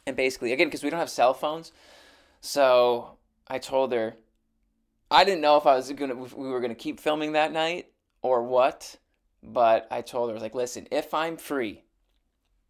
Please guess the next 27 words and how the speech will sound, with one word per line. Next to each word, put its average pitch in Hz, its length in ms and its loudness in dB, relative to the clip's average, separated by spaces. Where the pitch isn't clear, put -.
I 110 140 -6
don't 139 260 -4
have 143 140 -4
a 156 40 -8
cell 131 280 -2
phone, 117 320 -4
therefore 117 340 -4
I 104 80 -4
cannot 120 540 -10
contact - 640 -18
you. - 140 -20
And 131 120 -4
I 123 140 2
don't 135 180 0
even 135 180 -4
know 139 200 2
if 185 240 2
I'm 117 240 0
free, 107 380 -12
but - 280 2
on 226 300 4
the 240 200 -4
off 185 340 4
chance 147 520 -6
that 117 160 -4
I'm 110 180 -4
free, 135 540 -8